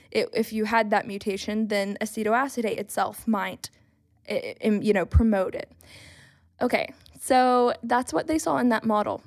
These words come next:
We actually just had a speaker yesterday presenting her re-, data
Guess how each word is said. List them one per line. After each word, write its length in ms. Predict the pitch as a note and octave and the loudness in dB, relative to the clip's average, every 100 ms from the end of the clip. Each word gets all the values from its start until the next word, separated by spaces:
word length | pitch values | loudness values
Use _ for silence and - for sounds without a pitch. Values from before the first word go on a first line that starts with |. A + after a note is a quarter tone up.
| - | -4
We 120 | A#3+ | -2
actually 300 | B3+ - C4 | -2 -2 -2
just 160 | B3 | -2
had 120 | C4 B3 | -2 -2
a 60 | |
speaker 340 | A#3+ A#3+ A3 G#3 | -4 -4 -2 -2
yesterday 560 | G#3 A3 - A3+ G3 | 0 -2 -4 -4 -4
presenting 720 | G3+ G#3 G#3 G3+ G#3 A3 G#3+ G#3+ | -4 -4 -2 -2 -4 -4 -4 -6
her 380 | - A3 G#3 | -6 -2 -2
re-, 140 | G#3 G#3+ - | -4 -8 -6
data 480 | G#3 G3+ G3+ G3 | -4 -2 -2 -4